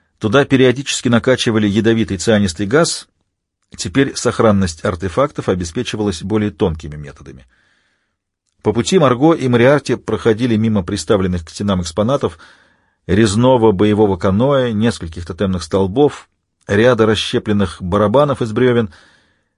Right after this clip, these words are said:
При миллионе квадратных футов складской помощи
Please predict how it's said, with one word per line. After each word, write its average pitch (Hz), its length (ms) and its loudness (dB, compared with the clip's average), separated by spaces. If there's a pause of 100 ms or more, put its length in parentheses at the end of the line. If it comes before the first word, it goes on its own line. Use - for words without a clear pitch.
(320)
При 110 160 2
миллионе 131 400 4
квадратных 113 540 2
футов 131 480 -4
складской 113 480 0
помощи 143 560 0